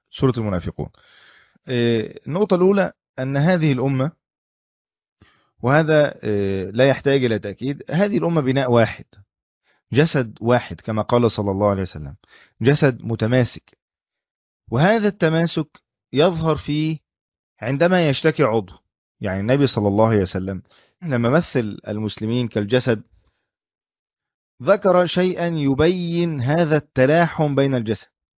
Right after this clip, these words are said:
فالتقط صلى الله عليه وسلم مشهداً حينما يصاب أحد الأعضاء، فقال: "إذا اشتكى منه عضو تداعى له سائر الأعضاء بالسهر والحمى". فمسألة إن الإنسان يكون مثلًا يسهر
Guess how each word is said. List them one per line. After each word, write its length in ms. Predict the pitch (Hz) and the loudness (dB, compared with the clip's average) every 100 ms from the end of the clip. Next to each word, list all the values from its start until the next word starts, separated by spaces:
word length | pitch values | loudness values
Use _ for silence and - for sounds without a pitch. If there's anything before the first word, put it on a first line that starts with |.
| _ _ _ _ _ _ | _ _ _ _ _ _
فالتقط 580 | - 131 117 214 226 220 | -2 -2 0 0 0 0
صلى 280 | 175 156 139 | 0 2 2
الله 280 | 135 170 175 | 2 0 0
عليه 180 | 151 139 | 0 -2
وسلم 360 | 139 156 151 | -2 -2 0
مشهداً 580 | 139 127 156 156 165 151 _ _ - | 0 0 0 0 0 -4 _ _ -12
حينما 360 | - 175 175 165 | -6 -2 0 2
يصاب 640 | 151 143 139 170 190 180 - | 2 0 0 2 2 0 0
أحد 340 | 165 160 147 | -2 0 -2
الأعضاء، 460 | 127 107 98 92 - | 0 -2 -4 -6 -8
فقال: 500 | - 127 160 165 160 - _ - | -6 -2 2 2 0 -10 _ 0
"إذا 180 | 170 | 2
اشتكى 520 | 170 - 208 208 165 156 | 0 0 0 2 0 2
منه 360 | 180 170 143 | 0 2 2
عضو 560 | 127 160 131 120 135 160 151 139 - _ | 2 0 0 0 2 2 -2 -8 -12 _
تداعى 800 | 139 131 160 185 180 143 151 143 | 0 4 4 2 0 0 0 -2
له 380 | 143 151 143 139 | -2 -4 -4 -8
سائر 400 | 131 143 131 123 | -2 -2 0 -2
الأعضاء 540 | 117 107 104 120 135 135 _ _ - | 2 2 2 0 0 -6 _ _ -8
بالسهر 400 | 107 - 117 101 | -8 -2 -2 -2
والحمى". 280 | 82 - - _ _ _ _ _ _ _ | -6 -12 -20 _ _ _ _ _ _ _
فمسألة 580 | - 117 120 - 208 202 170 | -4 -2 -2 2 2 2 0
إن 120 | 156 | -2
الإنسان 640 | 139 135 160 170 165 120 - - | 0 -2 0 0 0 -6 -12 -8
يكون 420 | 113 - 170 156 | -8 0 2 4
مثلًا 460 | 151 139 117 101 - | 0 0 -4 -4 0
يسهر 540 | 143 165 - 120 - | 2 2 -2 -4 -6